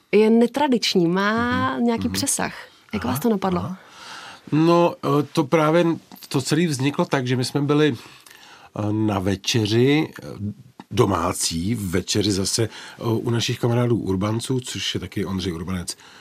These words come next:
Speaker 2: eh, režisér a takhle, a, a Tereza Urbancová, skvělá jako produkční a fotografka a takhle. Plus tam byl Albert Černý z Lake Malavy vlastně a jeho přítelkyně. A my jsme nějak tam jako už pomalu jako,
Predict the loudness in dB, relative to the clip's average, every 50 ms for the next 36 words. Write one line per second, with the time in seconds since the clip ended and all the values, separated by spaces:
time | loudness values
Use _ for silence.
0 | -20 -20 -20 -20 -20 -20 _ -14 -12 -10 -10 -8 -6 -6 -4 -4 -2 -2 -2 0
1 | 0 0 2 2 0 -2 -2 -6 -10 -10 -6 -4 -2 0 0 0 0 -2 -4 -4
2 | -4 -4 -4 -4 -6 -8 -8 -10 -8 -4 -4 -2 -2 -2 -4 -4 -4 -6 -6 -6
3 | -6 -6 -4 -4 -6 -4 -4 -4 -4 -6 -6 -10 -10 -8 -4 -4 -4 -4 -4 -6
4 | -8 -8 -10 -10 -10 -8 -4 -2 -2 -2 -2 -4 -6 -6 -4 -2 -2 -2 -2 -4
5 | -4 -6 -10 -18 -20 -20 -20 -20 -20 _ _ 4 4 4 4 2 2 2 2 4
6 | 4 4 4 2 0 0 -2 0 0 -2 -2 -2 0 2 2 4 4 4 4 4
7 | 2 2 2 2 2 2 2 2 2 2 2 2 0 0 -2 -2 -2 0 0 0
8 | 0 -2 -4 -6 -4 -2 0 0 0 0 0 0 0 0 0 -2 -2 -4 -6 -4
9 | -2 -2 -2 0 0 0 2 2 2 0 -2 -4 -8 -18 -20 -20 -20 -20 -20 -20
10 | -20 -20 -20 -20 -20 -20 _ _ _ -4 0 0 2 2 4 4 4 2 2 -2
11 | 0 2 4 4 6 6 4 4 4 4 4 2 0 -2 -6 0 0 2 2 2
12 | 0 0 0 0 -2 0 0 -4 -4 -2 0 0 2 4 4 4 4 4 2 0